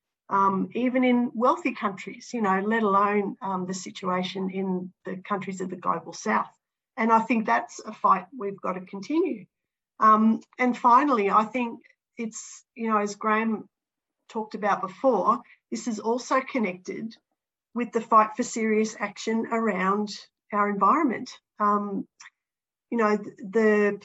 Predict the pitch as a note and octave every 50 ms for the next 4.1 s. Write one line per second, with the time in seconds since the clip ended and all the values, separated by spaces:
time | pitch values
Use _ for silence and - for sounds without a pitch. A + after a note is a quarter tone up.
0 | - - A3 A3 - - A3+ A3+ A3 A#3 A3+ A3+ G#3+ - - _ _ _ _ _
1 | _ _ _ _ _ _ _ - - A3+ A3+ A3+ A3 G#3+ G#3+ G#3 G3+ G#3 G#3 G#3
2 | - _ - - A3 G3+ G3 G#3 G#3+ G#3+ A3 G#3+ G3 F3+ F#3 A3 D4 D#4+ - -
3 | - - _ _ _ - G#3 G#3 G3+ G3+ G3 F#3+ G3 G#3 G#3+ A3+ A3 - - -
4 | - -